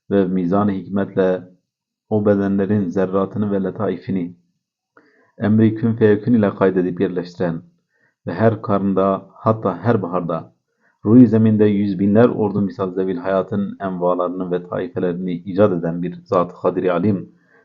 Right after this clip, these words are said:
tabur misal bir cesedin nizamı altına girmekle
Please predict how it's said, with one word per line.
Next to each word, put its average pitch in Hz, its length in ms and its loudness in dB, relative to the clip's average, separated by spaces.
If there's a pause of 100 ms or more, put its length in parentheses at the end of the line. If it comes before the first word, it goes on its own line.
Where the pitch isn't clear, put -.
tabur 113 280 2
misal 113 460 2
bir 101 140 -2
cesedin 98 460 -2
nizamı 95 400 -2
altına 95 420 -4
girmekle 92 680 -2